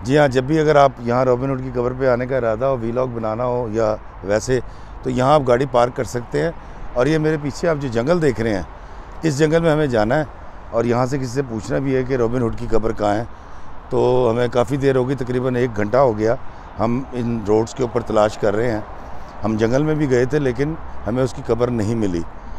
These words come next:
तो उम्मीद है कि यहाँ आप गाड़ी लगा के पैदल, अ, तलाश करें कि रॉबिन हुड की कब्र कहाँ है।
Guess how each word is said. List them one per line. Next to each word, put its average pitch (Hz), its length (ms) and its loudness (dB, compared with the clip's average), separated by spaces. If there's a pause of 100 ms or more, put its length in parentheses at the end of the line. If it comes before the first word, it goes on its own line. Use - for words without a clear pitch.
(300)
तो 139 220 4
उम्मीद 143 440 2
है 143 160 4 (580)
कि 147 80 0 (200)
यहाँ 131 600 0
आप 117 220 0
गाड़ी 113 200 4
लगा 113 320 4
के 120 280 2
पैदल, 110 440 2
अ, - 40 -4 (1500)
तलाश 104 320 4
करें 113 320 0
कि 117 420 -2 (560)
रॉबिन 120 240 2
हुड 113 120 -2
की 120 120 -8
कब्र 107 260 0
कहाँ 101 240 0
है। 127 100 -4